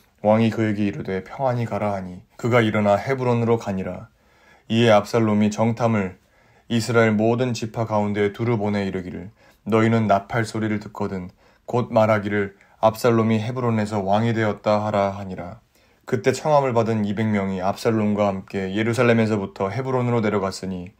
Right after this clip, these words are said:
그들은 압살롬이 꾸민 그 모든 일을 알지 못하고 그저 따라가기만 한 사람들이라. 제사 드릴 때 압살롬이 사람을 보내 다윗의 모사길로 사람 아히도벨을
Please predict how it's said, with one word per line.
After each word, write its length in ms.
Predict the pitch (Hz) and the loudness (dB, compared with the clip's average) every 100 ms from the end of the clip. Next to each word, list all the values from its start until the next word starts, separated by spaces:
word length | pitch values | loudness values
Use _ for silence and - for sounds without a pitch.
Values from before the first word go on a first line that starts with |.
| _ _ - | _ _ -8
그들은 360 | 117 120 120 | -2 0 4
압살롬이 580 | 101 101 123 113 110 107 | 2 2 2 2 0 -2
꾸민 400 | - 110 107 101 | -4 -2 -2 -4
그 120 | - | -2
모든 380 | 113 107 107 107 | -2 0 2 2
일을 220 | 101 98 | 0 -2
알지 240 | 92 98 101 | -4 -6 -6
못하고 600 | 92 - 95 87 90 98 | -8 -10 -12 -10 -12 -10
그저 280 | - 113 117 | -6 -2 0
따라가기만 640 | 131 131 127 123 120 113 113 | 2 2 2 0 -2 0 0
한 160 | 110 | 0
사람들이라. 800 | 107 113 104 95 - - 85 107 _ _ | -2 -2 -2 -2 -6 -10 -12 -16 _ _
제사 300 | - - 127 | 0 2 4
드릴 300 | 123 120 113 | 4 2 0
때 380 | 110 104 101 98 110 | 0 -2 -2 -2 0
압살롬이 560 | 110 - 120 113 113 | 2 2 0 2 0
사람을 380 | 110 127 120 117 | -2 0 2 0
보내 360 | 104 98 95 - _ _ - | -2 -4 -6 -10 _ _ -2
다윗의 420 | 117 117 117 127 | 2 4 4 0
모사길로 680 | 113 113 117 110 110 107 101 | 0 0 -2 -2 -2 0 -2
사람 440 | - 120 117 104 98 | -2 2 2 2 2
아히도벨을 840 | 110 127 117 113 110 104 95 | 2 2 0 0 2 2 -2